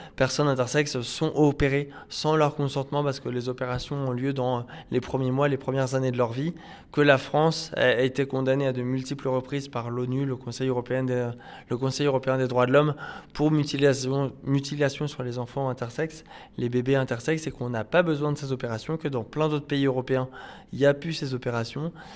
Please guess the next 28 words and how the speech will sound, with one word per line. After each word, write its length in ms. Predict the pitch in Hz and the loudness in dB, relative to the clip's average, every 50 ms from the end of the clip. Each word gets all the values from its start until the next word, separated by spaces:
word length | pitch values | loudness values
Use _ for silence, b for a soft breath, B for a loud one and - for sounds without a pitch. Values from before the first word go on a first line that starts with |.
| B B B B - | B B B B -2
mais 100 | 127 131 | -2 0
que 80 | - | 0
la 80 | - 127 | 0 0
France 320 | 117 - - 139 147 143 | 0 -2 -4 -4 -4 -4
continue. 420 | - - 135 - - 127 113 - - - | -4 -6 -6 -6 -6 -10 -10 -10 -6 0
Même 260 | 123 135 147 151 151 | 2 4 4 4 4
le 160 | 143 139 135 | 4 2 2
défenseur 460 | 131 131 123 - 131 123 - - 135 | 2 0 -2 -2 -4 -4 -2 0 0
des 80 | 131 127 | 0 -2
droits 300 | 120 123 139 147 147 139 | 0 0 2 2 4 2
a 60 | 127 | 2
émis 260 | 123 120 123 127 135 135 | 0 -2 -2 -2 -2 -2
un 160 | 123 117 117 | -2 -2 -4
avis 220 | 120 117 120 135 | -4 -4 -4 -4
il 80 | 143 147 | -4 -2
y 60 | 135 | -2
a 60 | 123 | -2
quelques 380 | 110 - 127 127 - 127 120 123 | -2 -2 -4 -2 -2 0 0 2
années 280 | 120 123 131 139 139 | 2 2 2 0 0
là-dessus 300 | 127 120 113 113 - 151 | 0 0 -2 -2 -4 -6
pour 220 | 143 139 - 131 123 | -8 -4 -4 -2 -2
arrêter 280 | 117 127 131 127 139 | -2 -2 -2 0 0
les 120 | 135 135 131 | 0 0 0
mutilations 720 | 127 117 - 127 117 123 117 117 - 143 139 139 127 120 B B B B B B B B B | -2 -4 -4 -2 -2 -2 -2 -2 -2 -4 -2 -2 -2 -4 B B B B B B B B B
sur 180 | - - 131 127 | -10 -6 -4 -4
les 80 | 123 | -2
bébés 240 | 120 127 123 127 127 | -2 0 2 4 4
intersexes. 480 | 123 127 117 113 - 147 143 - - | 2 2 -2 -6 -6 -6 -8 -8 -10